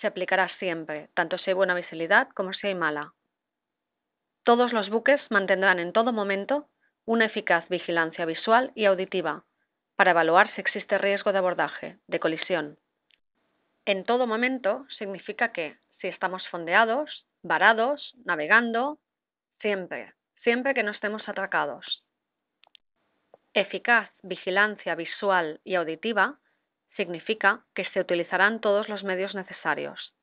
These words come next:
como por ejemplo, radar si tenemos, realizaremos guardias de noche, realizaremos guardias de día, fondeados, varados, realizaremos guardias exteriores, no únicamente dentro, tendremos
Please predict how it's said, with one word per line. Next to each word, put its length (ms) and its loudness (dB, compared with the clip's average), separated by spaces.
como 240 -2
por 140 -2
ejemplo, 560 -2
radar 480 8
si 100 -6
tenemos, 480 0
realizaremos 680 0
guardias 360 4
de 80 -4
noche, 460 -4
realizaremos 640 2
guardias 380 0
de 100 -2
día, 380 0
fondeados, 840 4
varados, 760 2
realizaremos 640 2
guardias 360 0
exteriores, 760 0
no 240 -2
únicamente 560 0
dentro, 480 2
tendremos 420 2